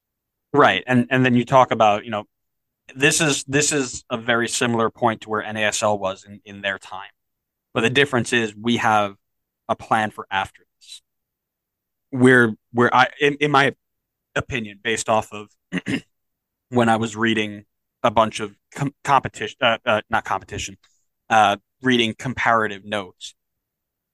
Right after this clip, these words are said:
N A S L, once they got these players in and had, like, two years of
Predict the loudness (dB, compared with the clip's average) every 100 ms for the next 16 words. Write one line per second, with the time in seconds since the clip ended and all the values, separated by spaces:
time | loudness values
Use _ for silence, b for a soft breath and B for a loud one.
0 | -2 2 2 2 2 2 2 -4 -4 -2
1 | 0 -2 -6 -8 -4 -4 -4 -6 -6 -4
2 | -2 0 -2 -4 -6 -6 -4 -4 -4 -6
3 | -6 -10 -12